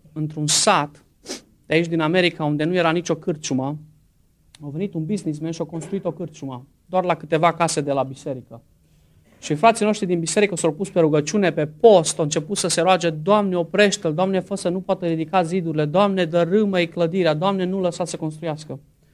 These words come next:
Clădirea s-a înălțat, au construit, uh, cârciuma, au deschis cârciuma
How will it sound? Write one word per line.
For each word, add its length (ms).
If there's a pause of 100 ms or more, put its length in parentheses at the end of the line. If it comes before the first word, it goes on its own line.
(760)
Clădirea 340
s-a 160
înălțat, 640
au 100
construit, 640
uh, 280
cârciuma, 640 (380)
au 120
deschis 520
cârciuma 640